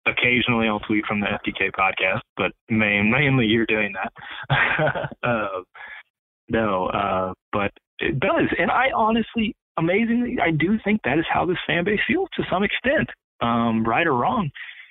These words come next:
When one of your biggest rivals loses on the same day you do, it makes you feel a little bit better.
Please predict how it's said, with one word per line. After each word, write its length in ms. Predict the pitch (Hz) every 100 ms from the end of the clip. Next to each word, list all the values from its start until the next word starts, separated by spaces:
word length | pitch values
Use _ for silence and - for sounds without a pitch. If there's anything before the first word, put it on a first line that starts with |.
| _ _ _ _
When 240 | 113 135 131
one 160 | 127
of 80 | 196
your 140 | 180
biggest 340 | 196 143 208 -
rivals 400 | 107 147 202 196 -
loses 480 | 117 196 208 143 175
on 140 | - 131
the 80 | 131 -
same 260 | 135 170
day 180 | 139 151
you 280 | 131 151 240
do, 80 | - -
it 120 | 202
makes 200 | - 165
you 80 | 202 -
feel 140 | 147
a 80 | 165
little 160 | 156 165
bit 100 | 214
better. 340 | 339 -